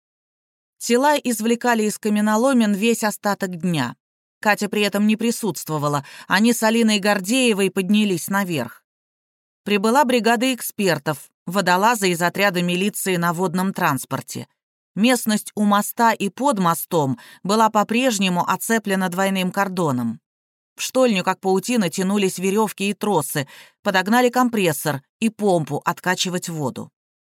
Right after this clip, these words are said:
Было очень много милиции, а спасательниц как-то оттеснили на задний план. Внизу в тоннеле со следственно-оперативной группой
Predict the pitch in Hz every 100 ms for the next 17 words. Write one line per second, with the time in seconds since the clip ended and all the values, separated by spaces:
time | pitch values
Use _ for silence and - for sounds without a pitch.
0 | _ - 208 226 226 220 220 220 208 208
1 | 226 220 170 - 156 135 - - - 202
2 | - 214 - 302 294 190 151 135 - -
3 | - - 226 226 240 233 - 262 - 254
4 | 226 165 170 190 185 175 185 202 202 165
5 | 120 117 - _ _ _ _ _ _ _
6 | - 190 214 214 302 - 208 226 285 214
7 | - 180 208 202 - 185 175 180 180 185
8 | 196 208 185 180 180 233 254 196 170